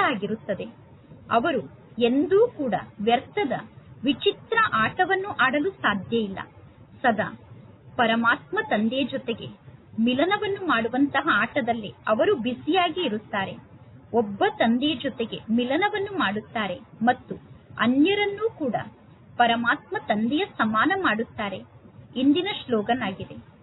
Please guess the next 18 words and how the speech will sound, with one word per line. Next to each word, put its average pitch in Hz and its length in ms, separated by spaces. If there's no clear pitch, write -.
ಸೇವೆಯನ್ನು 392 640
ಮಾಡುವಂತಹ 247 680
ಉತ್ಸಾಹ 247 560
ಸಣ್ಣ 320 340
ಸಣ್ಣ 311 260
ಕಾಯಿಲೆಯನ್ನು 330 720
ಮಾಯ 220 300
ಮಾಡಿಬಿಡುತ್ತದೆ. 285 800
ಇಂದಿನ 320 360
ಅವ್ಯಕ್ತ 220 520
ಸೂಚನೆಯಾಗಿದೆ, 233 840
ಆತ್ಮಿಕ 392 600
ಸ್ಥಿತಿಯಲ್ಲಿ 262 600
ಸ್ಥಿತಾಗಿ 359 640
ಇರುವಂತಹ 285 560
ಅಭ್ಯಾಸವನ್ನು 247 800
ಮಾಡಿಕೊಳ್ಳಿ. 202 520
ಅಂತರ್ಮುಖಿಗಳು 330 880